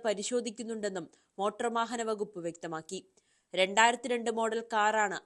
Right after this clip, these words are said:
അപകടത്തിൽപ്പെട്ടത്. മരിച്ച എമിലീനയുടെയും ആൽഫ്രഡിന്റെയും മൃതദേഹം പോസ്റ്റ്മോർട്ടത്തിന്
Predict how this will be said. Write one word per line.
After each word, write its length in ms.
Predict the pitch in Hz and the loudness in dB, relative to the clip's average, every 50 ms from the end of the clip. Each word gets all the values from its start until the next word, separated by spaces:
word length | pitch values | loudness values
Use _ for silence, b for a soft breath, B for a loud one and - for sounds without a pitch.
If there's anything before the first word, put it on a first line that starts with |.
| - 185 | -6 -4
അപകടത്തിൽപ്പെട്ടത്. 880 | 175 185 196 190 214 202 202 - 175 156 - - 165 151 - 156 147 185 - - _ _ _ _ _ _ _ _ _ _ 220 240 | -4 -2 -2 -2 -2 -4 -4 -6 -8 -10 -8 -10 -12 -8 -8 -6 -6 -6 -8 -8 _ _ _ _ _ _ _ _ _ _ 4 6
മരിച്ച 340 | 254 269 285 294 294 - 359 359 349 - - - 240 | 6 6 6 2 2 4 4 4 4 4 4 2 2
എമിലീനയുടെയും 880 | 240 247 269 269 294 294 277 285 285 277 262 240 254 247 240 247 233 - - 185 196 | 2 2 0 0 0 0 0 -2 -2 -2 -2 -2 -2 0 -2 -2 -4 -4 -2 0 0
ആൽഫ്രഡിന്റെയും 720 | 208 226 226 - 262 254 226 262 240 233 247 247 240 233 | 0 0 -2 -4 -8 -6 -6 -6 -4 -2 -2 -2 -2 -4
മൃതദേഹം 560 | 220 214 208 226 208 220 226 226 190 190 160 - _ _ _ _ _ _ 190 | -6 -6 -6 -4 -2 -2 -2 -2 -4 -8 -10 -10 _ _ _ _ _ _ 0
പോസ്റ്റ്മോർട്ടത്തിന് 760 | 202 208 208 208 - 247 240 240 233 247 240 - 240 233 | 0 0 0 -4 -6 -4 -4 -4 -4 -6 -4 -2 -2 -2